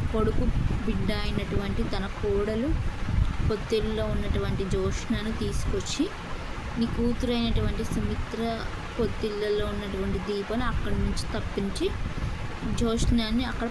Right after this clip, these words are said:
పడుకోబెట్టింది అనగానే ఒక్కసారిగా దశరథ షాక్ అయిపోతాడు. అంటే దీప, దీప నా కూతురా అయితే మరి ఇన్నాళ్ళు అని చెప్పి అంటూ ఉన్నట్లు అక్కడి, అక్కడి నుంచి తీసిన తర్వాత తీసుకెళ్ళి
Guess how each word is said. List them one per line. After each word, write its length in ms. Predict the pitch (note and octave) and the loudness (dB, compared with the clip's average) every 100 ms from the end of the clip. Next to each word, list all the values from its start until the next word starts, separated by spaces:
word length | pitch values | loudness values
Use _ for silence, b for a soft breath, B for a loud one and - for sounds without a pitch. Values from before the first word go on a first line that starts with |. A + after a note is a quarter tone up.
| - | -2
పడుకోబెట్టింది 760 | G3 F#3 G#3 G3 F#3 G3+ G3+ | -2 0 2 4 4 0 -2
అనగానే 360 | F#3+ F#3+ F#3+ A3 A3 | -2 0 0 0 0
ఒక్కసారిగా 540 | - A3 A3 G3 A3+ G3+ | 0 0 2 2 2 2
దశరథ 340 | G3 G3 A3+ - | 2 2 2 2
షాక్ 280 | C#4 B3+ - | 2 2 4
అయిపోతాడు. 460 | - - - C#4 - - - - - - - - - - - - - - - - - - - | 4 4 4 4 2 0 -4 -4 -2 -2 -2 -4 -4 -4 -4 -4 -2 -2 -2 -4 -4 -4 -4
అంటే 300 | A3 A3+ C#4 E4 - - - - G3+ | -4 0 0 2 2 0 0 0 2
దీప, 220 | A#3 C4+ A#3 A3 | 2 2 2 2
దీప 200 | A#3+ B3 B3+ A#3 | 4 4 4 4
నా 80 | A#3 - | 2 2
కూతురా 420 | A#3 - B3 A3+ - | 0 2 2 0 -2
అయితే 200 | - B3+ B3+ | -2 0 0
మరి 140 | A#3+ A#3 | 2 2
ఇన్నాళ్ళు 500 | A3 A#3 A#3 A#3+ B3 B3 | 2 0 0 0 2 2
అని 160 | A#3 A3+ | 2 2
చెప్పి 260 | A3 - B3 G#3+ | 0 0 -2 -2
అంటూ 200 | G3+ A3+ G#3 | -2 -2 -2
ఉన్నట్లు 240 | G3+ B3 | -2 -2
అక్కడి, 260 | A3+ G#3+ G#3 - - G#3 | 0 0 0 -2 -6 -6
అక్కడి 280 | - G#3+ G#3 G3+ | -4 -4 -2 -2
నుంచి 260 | G#3 - A#3 | -2 -2 -2
తీసిన 320 | A3 G#3 G#3 G3+ G3 | -2 -2 -4 -2 -2
తర్వాత 380 | F#3+ F#3 F#3+ - E4 - B B B - - | 0 -2 -2 -4 -6 -6 B B B -6 -2
తీసుకెళ్ళి 520 | A#3 - - A3+ A#3+ | 0 0 0 2 2